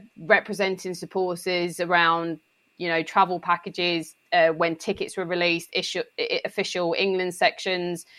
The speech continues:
So we, we have been working with the F A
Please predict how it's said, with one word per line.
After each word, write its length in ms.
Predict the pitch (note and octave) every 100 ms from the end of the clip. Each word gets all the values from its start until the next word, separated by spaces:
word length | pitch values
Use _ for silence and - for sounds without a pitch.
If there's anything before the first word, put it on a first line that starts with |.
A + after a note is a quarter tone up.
| -
So 160 | - G3+
we, 220 | F#3+ F#3
we 200 | D#3+ F3+
have 200 | F#3 F3+
been 140 | F#3 F#3
working 320 | F3+ F3 F#3
with 100 | F3
the 120 | E3+
F 120 | E3 -
A 340 | E3 D#3 D#3+